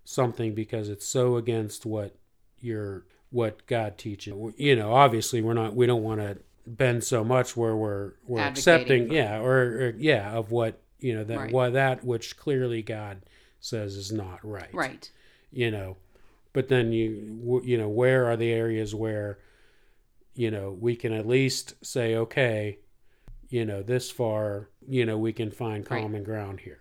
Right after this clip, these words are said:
Speaker 1: You know what I mean?
Speaker 2: Sure. Well, yes, you don't wanna cross the line to, to say, you know, yeah, you don't, when you have, you can't blur those, those clear-cut
Speaker 1: No,
Speaker 2: lines,
Speaker 1: but,
Speaker 2: for sure.
Speaker 1: but the, and I, in that, whatever that, you know, if,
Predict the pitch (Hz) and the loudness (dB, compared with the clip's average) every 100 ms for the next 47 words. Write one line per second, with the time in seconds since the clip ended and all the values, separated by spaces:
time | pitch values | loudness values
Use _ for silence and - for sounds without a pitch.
0 | - - 127 113 110 107 107 107 180 - | -20 -6 -2 -2 -2 -4 -4 -2 -2 -4
1 | - - 269 220 165 - 220 214 202 196 | -10 -4 -2 0 -2 -4 -4 -4 -4 -4
2 | 185 196 170 165 170 156 143 147 147 135 | -4 -2 -2 -4 -8 -6 -6 -8 -8 -10
3 | 107 - - _ _ _ - 147 135 110 | -12 -18 -20 _ _ _ -8 -8 -8 -14
4 | _ - - 165 156 147 143 151 151 - | _ -20 -10 -8 -6 -4 -4 -4 -8 -6
5 | 156 156 160 151 151 147 143 - 151 175 | -6 -6 -6 -4 -2 -2 -2 -6 -6 -4
6 | 147 156 147 135 131 127 131 - - _ | -4 -2 -2 -2 -6 -8 -14 -20 -20 _
7 | - 135 - - 214 196 139 104 156 - | -10 -8 -8 -6 4 6 6 2 -2 -2
8 | 151 135 - - 147 160 - 151 - - | -8 -10 -6 4 4 4 0 -8 -10 -8
9 | 135 147 135 123 143 147 147 147 139 127 | 2 2 2 -2 2 2 2 0 2 2
10 | 123 - _ _ _ - 180 220 160 107 | 0 -6 _ _ _ 6 8 10 8 2
11 | 107 117 - _ _ - 135 131 147 156 | -4 -8 -12 _ _ -2 2 4 4 2
12 | 143 120 - 123 117 - _ _ _ _ | 2 -2 -2 0 0 -4 _ _ _ _
13 | - 139 123 117 139 | -6 0 0 2 -2